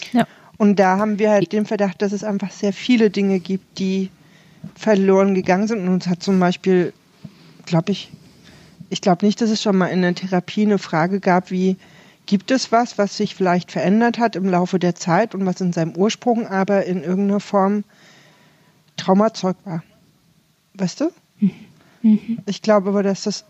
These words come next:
Speaker 2: öfter, f-, also viel, viel mehr der Fall ist. Oder für uns ist das so eine Frage, wie, wie, welche Rolle spielt das und wie viel macht das aus und macht das,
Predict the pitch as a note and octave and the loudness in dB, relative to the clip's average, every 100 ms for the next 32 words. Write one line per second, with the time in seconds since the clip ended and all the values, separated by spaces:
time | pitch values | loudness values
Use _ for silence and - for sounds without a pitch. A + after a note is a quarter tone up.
0 | - G#3+ - A3 - - - - A3+ G#3+ | -2 -2 0 -2 -2 -8 -6 -2 0 -2
1 | - B3+ G3+ - A#3+ A3 G#3+ A3 - C4 | -4 -2 -2 -6 -4 0 0 0 0 0
2 | B3 G3 G3 F#3+ - F#3+ G3 F#3+ - G3+ | 0 -2 -2 -2 -2 -6 -6 -8 -6 -6
3 | G#3 G#3 G3 - A3 G#3 F#3+ G3 E3 - | -4 -4 -4 0 2 2 -4 -6 -8 -12
4 | F#3 F#3 G3 F#3 G3 G3+ A#3 - - B3 | -16 0 2 4 2 2 0 -4 -4 -2
5 | G#3+ F#3+ - F#3+ F#3+ - F#3+ - G#3 G3+ | 0 -2 -4 -6 -6 -10 -12 -6 0 2
6 | G3 G3 F#3+ G3 F#3 G3+ A3 G#3+ F#3+ F3 | 2 -2 -2 -4 0 0 0 2 0 0
7 | F#3+ - | -6 -8